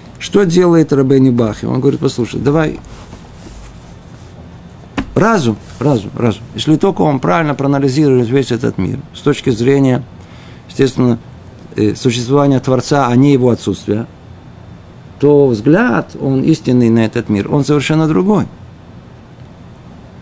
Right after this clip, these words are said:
Ведь мы знаем, что весь мир сотворён изначально для человека». Откуда мы это знаем? <laughs> Мы это знаем по той причине, что если у этого мира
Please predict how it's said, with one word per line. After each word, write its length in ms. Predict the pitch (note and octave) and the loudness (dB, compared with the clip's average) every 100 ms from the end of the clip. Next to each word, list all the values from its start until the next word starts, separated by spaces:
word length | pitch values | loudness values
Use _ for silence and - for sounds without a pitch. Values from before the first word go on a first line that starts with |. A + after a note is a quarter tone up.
| - A#2 | -4 -2
Ведь 160 | B2 | 2
мы 140 | F3 G3 | 2 4
знаем, 580 | G3 A#3 G3 E3 G2+ - - - - | 2 2 0 0 -2 -8 -20 -20 -18
что 580 | - - D3+ D3 C#3+ C3 - - - - - - - - - - - - - - - | -14 -2 2 4 2 0 -6 -20 -20 -20 -20 -20 -20 -20 -20 -20 -20 -20 -20 -20 0
весь 240 | C#3+ D#3+ | 2 4
мир 220 | F#3+ G#3+ F3 | 2 2 0
сотворён 760 | - D#3 D3+ D#3+ E3 F3 G#3 - - - - - | -4 -4 0 2 2 0 -2 -10 -20 -20 -16 -4
изначально 540 | C3 D3 - C3+ C#3+ | 0 0 0 0 2
для 140 | C#3+ D3+ | 0 0
человека». 540 | F3 F#3 F#3+ F3 - - - - - - - - | 0 2 2 0 -6 -20 -20 -20 -20 -20 -20 -16
Откуда 240 | - D#3+ D3+ | 0 4 4
мы 80 | C#3+ | 4
это 160 | C#3 | 2
знаем? 380 | G#2+ G2+ G#2 C3 - | 0 0 0 -4 -8
<laughs> 140 | B2 - | -8 -2
Мы 80 | A3+ | 0
это 180 | G#3+ | 0
знаем 260 | F3+ G3+ F3+ | -2 -2 -2
по 80 | E3+ | -2
той 180 | F3 E3+ | -2 0
причине, 460 | E3+ E3 G3 F#3+ | -2 0 -2 -2
что 160 | F#3 C#3 | -2 0
если 280 | D#3 G3 D#3+ | 0 0 0
у 60 | |
этого 320 | E3 D#3+ D#3 | 0 0 0
мира 480 | D3 D#3 E3+ C#3+ B2 | 2 4 4 4 0